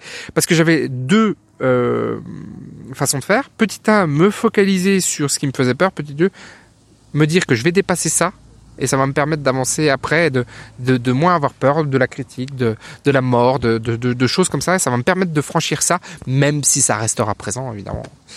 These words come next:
Je n'ai pas la prétention de dire que j'ai pas peur de la mort, mais en tout cas, euh, le fait de dépasser ça dans un contexte qui n'est pas un contexte entrepreneurial le permet plus facilement de le faire dans un contexte qui sera un contexte après entrepreneurial.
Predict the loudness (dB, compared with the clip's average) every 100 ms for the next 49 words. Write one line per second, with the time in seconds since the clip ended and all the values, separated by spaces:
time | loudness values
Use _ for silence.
0 | -20 -20 -20 -20 _ -8 -6 -6 -8 -6
1 | -6 -4 -6 -6 -6 -6 -2 0 2 2
2 | 0 -2 -10 _ _ -20 -20 -14 -8 -6
3 | -2 -2 -2 -10 -16 -18 -8 -2 0 2
4 | 2 0 -4 -6 -2 0 0 0 2 0
5 | 0 -2 2 2 2 2 2 -2 -6 -2
6 | 0 2 0 0 2 2 0 -2 -2 -2
7 | 0 -2 -2 -2 -2 -2 -4 -6 -4 -4
8 | 0 0 0 -6 -2 0 2 0 2 0
9 | 0 -4 -2 2 2 0 0 -2 -6 -16
10 | -8 -2 0 2 0 2 0 0 -2 -2
11 | -2 -2 -6 -6 -2 -2 -2 -4 -4 -2
12 | -2 -2 -6 -2 -4 -4 -10 -10 -12 -10
13 | -2 0 0 -2 0 0 0 -4